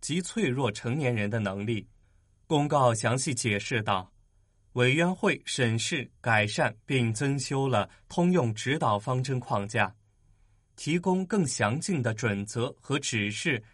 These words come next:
来说明那些能在每个地方教会落实及评估的保护原则。会上格外关切那些在教会内缺少称职人员和资源的地方，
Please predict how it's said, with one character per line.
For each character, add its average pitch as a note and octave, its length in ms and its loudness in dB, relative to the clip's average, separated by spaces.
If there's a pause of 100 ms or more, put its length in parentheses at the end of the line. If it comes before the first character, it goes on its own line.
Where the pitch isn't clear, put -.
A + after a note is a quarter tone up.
(220)
来 C#3 180 6
说 G#3 240 -2
明 D3+ 200 -2
那 F3 180 0
些 E3+ 340 -4 (220)
能 D#3 180 0
在 F3+ 200 2
每 G#2 260 0
个 D#3+ 100 -4
地 D3 160 -4
方 D#3 240 -2
教 B2+ 240 0
会 G#2 320 0 (220)
落 F#3 240 2
实 B2 320 -2
及 C#3 240 -2
评 B2 340 -4
估 A2+ 220 -4
的 G2 340 0
保 G#2+ 220 2
护 A#2 240 -4
原 G2+ 220 0
则。 G#2 280 -4 (800)
会 D3 240 2
上 A#2 300 2
格 A#2 200 0
外 C3+ 140 6
关 C3+ 300 0
切 A2+ 340 -2 (200)
那 E3 180 2
些 F3+ 180 0
在 F3 160 0
教 C#3+ 280 0
会 A#2+ 240 0
内 A2+ 260 0 (180)
缺 G#3 280 0
少 A2 260 2
称 E3+ 260 -4
职 C3 160 -4
人 B2 300 0
员 A#2 280 0 (180)
和 B2+ 240 -2
资 E3 240 -2
源 G#2 180 0
的 A2 80 -4
地 G#2+ 180 -2
方， A#2+ 320 -2